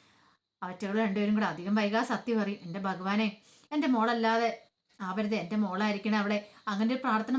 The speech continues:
മാത്രമേ ശാരിക്ക് ഉണ്ടായിരുന്നുള്ളൂ. അങ്ങനെ ക്ഷേത്രത്തിലേക്ക് വന്നു കഴിഞ്ഞപ്പോഴത്തേനും സരയു അങ്ങോട്ട് ഇരിച്ചിട്ട്, "അമ്മയല്ല, അമ്മ ഇത് എങ്ങോട്ട് പോയെന്ന്?" ചോദിച്ചു. "അല്ല മോളെ, ഞാൻ ക്ഷേത്രത്തിൽ വരെ പോയതാ." "എന്ത് പറ്റി അമ്മയ്ക്ക്?" "ഈ ഇടയായിട്ട് ഞാൻ ശ്രദ്ധിക്കുന്നുണ്ട്, അമ്മയ്ക്ക് വല്ലാത്തൊരു മാറ്റമുണ്ട്." "അല്ല, അമ്മ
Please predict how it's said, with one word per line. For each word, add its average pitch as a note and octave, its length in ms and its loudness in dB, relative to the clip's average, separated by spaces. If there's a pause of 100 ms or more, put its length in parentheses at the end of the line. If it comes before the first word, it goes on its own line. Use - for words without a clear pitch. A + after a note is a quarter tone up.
മാത്രമേ A3+ 340 0
ശാരിക്ക് A3 340 0
ഉണ്ടായിരുന്നുള്ളൂ. F#3 400 -2 (400)
അങ്ങനെ E4+ 200 0 (100)
ക്ഷേത്രത്തിലേക്ക് B3 640 0
വന്നു G#3 160 2
കഴിഞ്ഞപ്പോഴത്തേനും A3+ 480 0 (420)
സരയു G#3+ 400 -2
അങ്ങോട്ട് G#3+ 220 2
ഇരിച്ചിട്ട്, G#3 220 -2 (380)
"അമ്മയല്ല, C4+ 320 2 (340)
അമ്മ F#4+ 160 -4
ഇത് F4 120 -2
എങ്ങോട്ട് B3+ 280 2
പോയെന്ന്?" C4+ 240 2
ചോദിച്ചു. G3 240 -8
"അല്ല F#3 180 -8
മോളെ, A3 220 0
ഞാൻ G3 140 -4
ക്ഷേത്രത്തിൽ G#3 460 -4
വരെ A#3+ 160 -2
പോയതാ." G#3+ 200 -2 (160)
"എന്ത് F#3+ 200 -6
പറ്റി B3 260 -2
അമ്മയ്ക്ക്?" A#3 260 -2 (340)
"ഈ F#4 40 -10 (100)
ഇടയായിട്ട് C#4 320 0
ഞാൻ C#4+ 140 0
ശ്രദ്ധിക്കുന്നുണ്ട്, G#3 540 0 (240)
അമ്മയ്ക്ക് F4+ 280 -4
വല്ലാത്തൊരു B3 500 2
മാറ്റമുണ്ട്." F#3+ 440 -2 (380)
"അല്ല, B3+ 100 -4 (440)
അമ്മ F4+ 140 -2